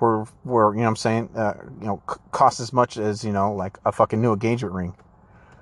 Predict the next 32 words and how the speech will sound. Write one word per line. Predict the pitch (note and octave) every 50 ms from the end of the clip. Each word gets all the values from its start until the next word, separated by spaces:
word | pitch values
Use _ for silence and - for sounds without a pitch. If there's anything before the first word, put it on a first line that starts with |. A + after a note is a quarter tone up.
| _ _ - - - - - - - - - - - - - - - - -
So | - - - E3+ D#3 C#3 C3 C#3
everyone | - F3 E3 E3+ E3+ E3
used | E3 E3 D#3 -
Polaroids, | - A3 B3 A#3 F#3 D3+ B2+ A#2+ A#2 A#2+
and | B2 B2
we | B2
hooked | B2 D3 C#3+ - -
up, | G3+ G3 G3 F#3+ -
and | D3+ A#2 A2+
then | A2 A2 A2+ A2+ A#2+ A#2+ A#2+
we | A#2 A#2+ A2+
took | - B2+ -
Polaroids | - F3 D#3+ D#3 D3 D3 C#3+ C#3+ C#3+ C#3
and | C3+ A#2
whatever, | A#2 B2 B2 B2 B2 B2 B2
'cause | - - C3+ B2+
I | C3+ B2 C3+
was, | C3+ C3 B2+ C3 - - - - -
like | B2+ B2+
I | B2
said, | - - A#2 G#2+ G2+ G2 - - - - _ -
unsupervised | C3 C3 - - C#3 B2+ B2 A#2+ B2 A#2 A2+ A2 A2+ - - -
high | - A2 A2
schooler. | - - G#2 G2 G2 F#2+ F2
I've | G#2 A2
been | A#2+ A#2
out, | A2+ A2+ A2+ A#2
I | - A#2
lived | A#2 B2 B2+ A#2+
on | B2 A#2 A2
my | G#2+ G#2 G2+
own. | G#2 G#2+ G2+ F#2+ F#2+ F#2+